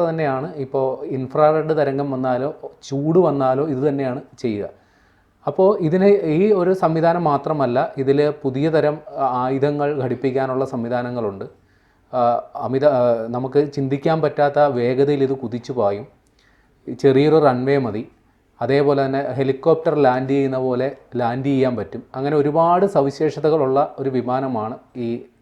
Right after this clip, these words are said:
എഫ് തേർട്ടി ഫൈവ് എന്ന് പറയുന്നത്. ഇന്ത്യയെ സംബന്ധിച്ച് ഈ എഫ് തേർട്ടി ഫൈവ് ആ അഞ്ചാം തലമുറയിലുള്ള വിമാനം എന്ന് പറയുന്ന ഒരു സ്വപ്നമാണ്. ഇന്ത്യയെ സംബന്ധിച്ച് അതില്ല നിലവിൽ. അപ്പോൾ അതുകൊണ്ട്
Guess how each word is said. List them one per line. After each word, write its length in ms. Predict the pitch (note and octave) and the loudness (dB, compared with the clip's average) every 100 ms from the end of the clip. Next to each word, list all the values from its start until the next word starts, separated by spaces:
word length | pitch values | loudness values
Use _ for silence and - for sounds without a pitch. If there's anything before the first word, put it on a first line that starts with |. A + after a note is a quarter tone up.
| _ C3+ | _ -4
എഫ് 140 | D3+ - - | -4 -4 -6
തേർട്ടി 240 | A#2+ C3+ B2+ | -2 -4 -2
ഫൈവ് 160 | C3+ A#2+ | -4 -4
എന്ന് 100 | G#2 | -6
പറയുന്നത്. 240 | F#2 E2+ _ _ _ _ _ - | -6 -12 _ _ _ _ _ -2
ഇന്ത്യയെ 240 | C#3 D#3+ G3+ | 4 8 8
സംബന്ധിച്ച് 440 | G3 E3 D#3+ D3+ D#3+ E3+ | 6 0 -2 -2 -2 0
ഈ 20 | C#3+ | 0
എഫ് 140 | D3+ - | 0 2
തേർട്ടി 300 | D3+ C#3 D3+ D3 | 2 2 -2 0
ഫൈവ് 260 | D3+ C#3+ D#3+ C3+ | 0 0 -2 0
ആ 20 | C3 D3 C#3+ | -2 -2 -6
അഞ്ചാം 340 | C3 C3 D3+ D3+ | -6 0 0 0
തലമുറയിലുള്ള 580 | D3+ C#3 C#3 C#3 C3+ C#3 C#3+ | -2 -2 -2 0 0 0 0
വിമാനം 320 | A#2+ B2 C3 C3 | -2 -4 -4 -6
എന്ന് 100 | B2+ | -6
പറയുന്ന 200 | B2 B2 | -6 -8
ഒരു 60 | C3 | -6
സ്വപ്നമാണ്. 480 | - - C#3+ G#2+ F2 - | -8 -6 -6 -6 -8 -12
ഇന്ത്യയെ 220 | A2+ B2 C#3+ | -4 -2 -2
സംബന്ധിച്ച് 380 | C#3+ C3+ C3 C#3 C3+ | -4 -6 -6 -2 -2
അതില്ല 380 | C3 A2+ B2 - | -2 -2 -2 -2
നിലവിൽ. 260 | A2+ G#2 - _ _ _ _ _ _ _ | -6 -6 -10 _ _ _ _ _ _ _
അപ്പോൾ 140 | _ E3 | _ 8
അതുകൊണ്ട് 320 | D3 F3+ G#3 | 8 6 6